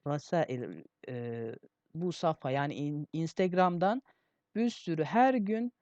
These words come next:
e, mesaj alıyormuş. Mimmen qabelu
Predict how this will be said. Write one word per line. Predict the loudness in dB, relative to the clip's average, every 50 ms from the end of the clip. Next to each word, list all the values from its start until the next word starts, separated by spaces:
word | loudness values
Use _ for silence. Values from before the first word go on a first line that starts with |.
| _ _ _ _ _ _ _ _ _ -8 -4
e, | -2 -2 0 0 0 0 0 0 0
mesaj | 0 0 0 2 2 2 2
alıyormuş. | 2 0 0 -4 -6 -8 -10 -14 -16 -20 -20 _ _ _ _ -6
Mimmen | -4 -2 0 0 0 0 -2 -2 -4 -4 -6 -8 -8 -2
qabelu | 0 2 2 2 2 0 0 0 0 0 0 0 0 0 0 0 0 -2 -2 -4